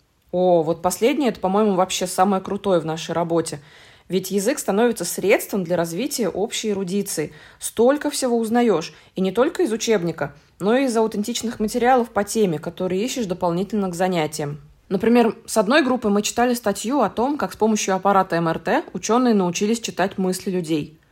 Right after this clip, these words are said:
С другой смотрели тед-ток о том, как навыки видеоигр могут помочь стать успешным в жизни. С третьей группой смотрели видео, где чемпион по дебатам делился секретами эффективных дебатов и споров,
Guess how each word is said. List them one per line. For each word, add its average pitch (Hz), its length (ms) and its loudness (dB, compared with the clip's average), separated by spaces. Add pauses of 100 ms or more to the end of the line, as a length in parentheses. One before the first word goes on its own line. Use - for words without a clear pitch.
(200)
С 170 80 -10
другой 180 400 2
смотрели 214 420 0
тед-ток 196 680 0
о 147 120 -4
том, 233 220 0
как 196 280 0
навыки 170 400 0
видеоигр 160 680 -2
могут 170 300 -2
помочь 175 320 -2
стать - 260 -6
успешным 185 640 -4
в - 20 -8
жизни. 151 440 -8 (680)
С - 80 -20
третьей 214 400 2
группой 185 340 0
смотрели 190 400 0
видео, 226 320 0
где 180 140 -4
чемпион 202 480 0
по 180 100 -6
дебатам 180 540 0
делился 185 460 -2
секретами 233 560 -2
эффективных 190 500 -4
дебатов 175 480 -2
и - 60 -14
споров, 185 400 -2